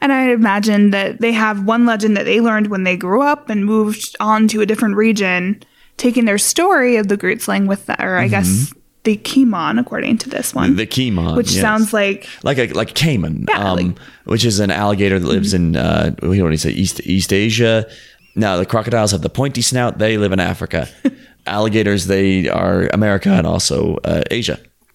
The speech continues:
Speaker 2: And they're smaller over there, but they also, they, the long bulbous nose for caimans.
Speaker 1: Gotcha.
Speaker 2: Yeah. Uh,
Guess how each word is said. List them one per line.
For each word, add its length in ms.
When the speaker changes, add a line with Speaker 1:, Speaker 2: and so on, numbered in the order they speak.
Speaker 2:
And 100
they're 100
smaller 500
over 140
there, 140
but 100
they 80
also, 420
they, 220
the 280
long 480
bulbous 560
nose 360
for 160
caimans. 640
Speaker 1:
Gotcha. 540
Speaker 2:
Yeah. 480
Uh, 360